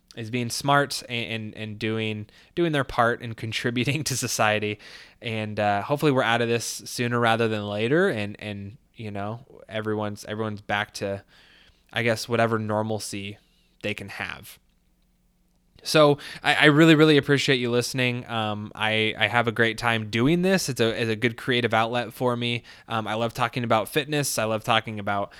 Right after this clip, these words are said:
uh, wrestling, obviously, and, and this fantasy booking thing is, is really, really cool as well. Even if I don't wanna change a lot,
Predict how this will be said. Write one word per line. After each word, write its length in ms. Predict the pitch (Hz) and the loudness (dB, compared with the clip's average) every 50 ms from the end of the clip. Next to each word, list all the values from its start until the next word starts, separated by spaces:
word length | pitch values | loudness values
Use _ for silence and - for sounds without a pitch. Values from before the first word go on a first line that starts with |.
| - - - - | -20 -18 -10 -6
uh, 180 | 104 107 104 101 | -4 -4 0 2
wrestling, 380 | 120 135 131 - - 131 123 | 2 2 2 2 0 0 2
obviously, 720 | 117 117 120 120 123 120 117 - - 123 120 120 120 107 | 2 2 2 4 2 0 0 -2 -2 -2 0 0 -2 -2
and, 200 | - 107 110 107 | -4 -6 -6 -6
and 180 | 87 110 110 107 | -6 -6 -6 -6
this 120 | 104 - | -6 -6
fantasy 360 | - - 131 127 127 - - | -4 -2 -2 -2 -2 -2 -4
booking 360 | 120 110 117 110 - 113 110 107 | -4 -2 -4 -4 -4 -6 -8 -6
thing 240 | - 113 101 101 | -6 -8 -8 -6
is, 200 | 98 98 101 110 | -8 -8 -8 -8
is 180 | - - 113 107 | -8 -6 -6 -4
really, 300 | 107 113 127 139 135 131 | -2 2 4 4 6 6
really 220 | 123 123 117 113 | 4 4 4 2
cool 380 | 110 - - 120 117 110 107 - | 0 -2 -2 -2 -2 0 -2 -2
as 220 | - 104 101 98 | -4 -6 -6 -4
well. 340 | 107 110 120 127 135 139 139 107 | -2 0 2 2 4 2 2 0
Even 200 | 139 160 175 185 | -2 -2 0 0
if 100 | 165 - | 2 2
I 100 | 151 135 | 2 2
don't 220 | 139 135 131 104 | 2 0 0 -2
wanna 180 | 123 120 107 104 | -4 -4 -4 -4
change 360 | - - - 110 117 131 135 | -4 -4 -4 -4 -4 -2 0
a 80 | 151 | 0
lot, 340 | 151 151 156 160 165 151 - | 2 4 4 4 2 0 -6